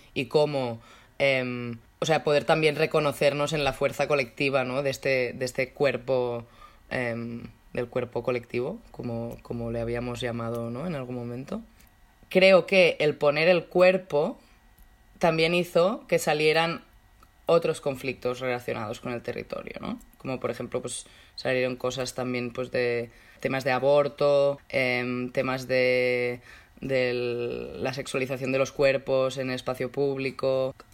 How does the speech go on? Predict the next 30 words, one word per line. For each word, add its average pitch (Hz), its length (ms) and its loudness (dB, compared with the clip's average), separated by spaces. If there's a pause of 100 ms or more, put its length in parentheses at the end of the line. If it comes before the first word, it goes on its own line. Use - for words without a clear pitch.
Y 180 120 6
que 170 160 8
eso 160 140 2
me 190 100 8
pareció 170 260 6
superinteresante 165 640 4
porque 160 180 2
en 151 80 2
un 139 60 -6
principio 156 540 2
estábamos 139 380 -2
hablando, 147 400 0 (420)
¿no?, 170 160 2
de 175 100 2
conflictos 151 380 0
de 165 60 0
energía, 170 440 0
pero 151 240 2
que 131 300 -2 (300)
creo 151 220 0
que 135 300 2 (220)
al 135 200 0
usar 139 280 -4
la 147 60 2
escala 143 360 -2
cuerpo 160 520 0 (200)
salieron, 131 600 -2 (380)
em, 123 420 -6
otros 135 260 -2
elementos. 139 500 0